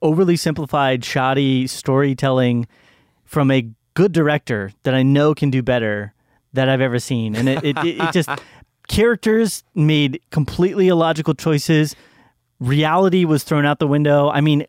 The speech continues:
Speaker 2: Re-,
Speaker 1: Chris Pratt.
Speaker 2: reality?
Speaker 1: Yeah, I mean, n-,
Speaker 2: It's
Speaker 1: to
Speaker 2: a
Speaker 1: the,
Speaker 2: dinosaur
Speaker 1: to,
Speaker 2: movie.
Speaker 1: to a relative sense,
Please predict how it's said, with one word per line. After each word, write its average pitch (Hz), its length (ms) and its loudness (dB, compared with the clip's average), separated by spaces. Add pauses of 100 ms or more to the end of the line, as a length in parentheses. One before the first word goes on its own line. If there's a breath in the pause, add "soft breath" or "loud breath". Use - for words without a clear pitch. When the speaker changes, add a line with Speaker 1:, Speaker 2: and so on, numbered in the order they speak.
(140)
Speaker 2:
Re-, 151 100 -2
Speaker 1:
Chris 214 120 -2
Pratt. 180 320 -2
Speaker 2:
reality? 220 400 0
Speaker 1:
Yeah, 320 200 0
I 294 80 0
mean, 285 220 2
n-, 226 320 -4 (240)
Speaker 2:
It's - 360 -4
Speaker 1:
to 147 80 0
Speaker 2:
a - 20 2
Speaker 1:
the, - 100 0
Speaker 2:
dinosaur 160 520 0
Speaker 1:
to, 113 60 2 (100)
Speaker 2:
movie. 101 260 0
Speaker 1:
to 226 200 4
a 180 60 4
relative 196 680 0
sense, 151 600 -2